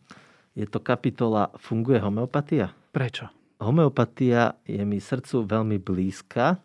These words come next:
Speaker 1: ako téma, pretože tá téma aj burcuje trošku emócie. Ja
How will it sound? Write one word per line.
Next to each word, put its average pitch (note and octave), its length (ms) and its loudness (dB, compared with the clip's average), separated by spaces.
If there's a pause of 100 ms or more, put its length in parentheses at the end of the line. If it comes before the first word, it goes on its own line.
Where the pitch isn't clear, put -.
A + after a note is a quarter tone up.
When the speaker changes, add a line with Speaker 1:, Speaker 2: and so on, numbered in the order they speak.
(320)
Speaker 1:
ako - 240 -6
téma, G2+ 400 4 (640)
pretože G#2 880 0
tá G2 160 -4
téma B2 400 2
aj F#2 80 -8
burcuje D3 480 -2
trošku B2+ 400 -4
emócie. A2 560 -2
Ja A2+ 320 4